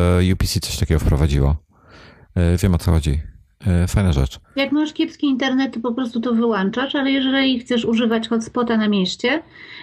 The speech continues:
Speaker 2: y, to udostępniasz swój. Oni tam pilnują, żeby przypadkiem za dużo ci nie żarł ktoś, kto się do tego podłącza. Y, a ty wychodząc na miasto możesz się podłączyć do hotspota oferowanego przez dowolnego użytkownika i cześć.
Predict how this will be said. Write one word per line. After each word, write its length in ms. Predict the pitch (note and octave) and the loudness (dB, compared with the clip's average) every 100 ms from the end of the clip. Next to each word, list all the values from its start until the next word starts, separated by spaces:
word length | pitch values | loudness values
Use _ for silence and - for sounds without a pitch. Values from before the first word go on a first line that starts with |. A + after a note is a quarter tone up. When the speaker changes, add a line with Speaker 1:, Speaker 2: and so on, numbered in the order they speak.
| - | -6
Speaker 2:
y, 380 | G#3+ G#3+ A3 A3 - | -2 0 0 -2 -2
to 140 | D#4 | -2
udostępniasz 680 | C#4+ D4 D4 D#4+ C#4 C4 A#3 | 0 -2 -2 -2 0 0 -2
swój. 480 | - A#3+ G#3 D#4+ - _ _ _ _ _ _ - | -6 -2 0 -2 -6 _ _ _ _ _ _ -4
Oni 200 | C4+ C#4 | -2 0
tam 160 | C#4+ | 0
pilnują, 460 | C4+ C#4 C#4 C4 A#3+ | 0 0 2 2 2
żeby 260 | A#3 A3 A3+ | 0 0 -2
przypadkiem 480 | A#3+ A#3 A3+ A3+ | -4 -4 -2 -2
za 120 | A3 G#3+ | -2 -2
dużo 240 | A3+ A3 | -2 -2
ci 160 | A3 G#3+ | -2 -2
nie 160 | G3+ | 0
żarł 200 | G3 F#3 | -2 -4
ktoś, 240 | - G3 - | -4 -8 -6
kto 120 | G3 | -10
się 120 | F#3+ | -6
do 80 | F3+ | -4
tego 220 | G3+ G3 | -2 -2
podłącza. 600 | F#3+ G3 F#3+ F3+ A3 D4+ - _ - - - - | -2 0 0 -2 -2 -4 -6 _ -20 -20 -16 -4
Y, 240 | C4+ C#4 C4+ | 0 0 0
a 100 | F#4 | 0
ty 160 | G4+ | 0
wychodząc 500 | F#4 F#4 F4 D4+ D4+ | 0 0 0 0 0
na 100 | D4+ | 0
miasto 300 | A#3+ A3 A3+ | 0 0 0
możesz 240 | C4+ C#4 C4+ | -2 -2 -4
się 120 | C#4+ | -4
podłączyć 500 | A#3+ A#3 B3 A#3+ A#3+ | -2 0 0 0 0
do 220 | A#3 A3 | 0 0
hotspota 720 | A3+ A3 - A#3 A#3 A3+ A3+ | 0 -4 -2 -2 0 0 0
oferowanego 580 | A3 A3+ A3 G#3+ G#3 G#3 | -2 -2 -2 0 -2 -4
przez 220 | A3 G#3 | -4 -6
dowolnego 540 | G3 G3 G3 G3 F#3+ G3 | -4 -2 0 0 0 -2
użytkownika 680 | F#3 F#3 - F3 F3 E3 B3 | -2 -4 -6 -4 -2 -2 -4
i 100 | C4+ | -2
cześć. 440 | D#4+ F3 - - | -4 -4 -8 -20